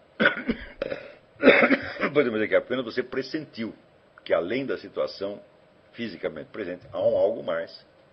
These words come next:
que está colocado num outro plano de realidade, mas se não houve esta, esta, este sentimento de abrangência,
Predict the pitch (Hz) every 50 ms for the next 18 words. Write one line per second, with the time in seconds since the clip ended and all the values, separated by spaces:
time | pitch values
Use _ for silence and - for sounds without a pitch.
0 | _ _ _ _ _ _ _ _ _ _ _ _ _ _ _ _ - - 101 87
1 | - 110 - - - - 101 90 - - 190 - 98 92 101 131 151 147 - -
2 | - 101 98 87 85 76 85 82 80 76 76 78 78 - - - - _ _ _
3 | _ _ _ _ _ _ _ _ _ _ _ _ _ _ - 101 104 120 127 139
4 | 139 - - - - - _ _ _ _ _ _ _ _ _ _ _ _ _ _
5 | _ _ _ - - - 127 131 131 127 120 113 110 107 101 92 80 85 76 -
6 | - - - 82 87 90 - - 95 87 - - - 80 - - 90 87 - -
7 | 104 101 - 95 90 104 110 - 101 92 104 110 110 - 104 104 98 90 80 -
8 | 98 127 143 139 - - - - -